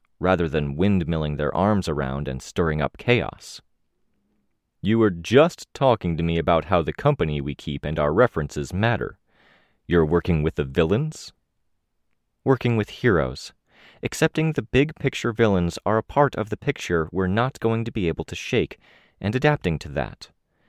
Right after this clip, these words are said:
Trust me when I say I do not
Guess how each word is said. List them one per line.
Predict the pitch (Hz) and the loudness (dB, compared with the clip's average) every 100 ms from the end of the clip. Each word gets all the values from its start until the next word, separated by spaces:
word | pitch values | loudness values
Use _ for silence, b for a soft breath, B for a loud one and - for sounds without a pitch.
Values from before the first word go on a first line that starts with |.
| b b b | b b b
Trust | - 160 - - | -2 -2 0 -2
me | 127 117 | -2 0
when | 107 | 0
I | 104 | 0
say | 98 - 85 85 - | 0 0 0 0 0
I | 92 | -2
do | 90 - 120 151 | -2 -4 -2 0
not | 160 151 135 69 | 0 2 2 0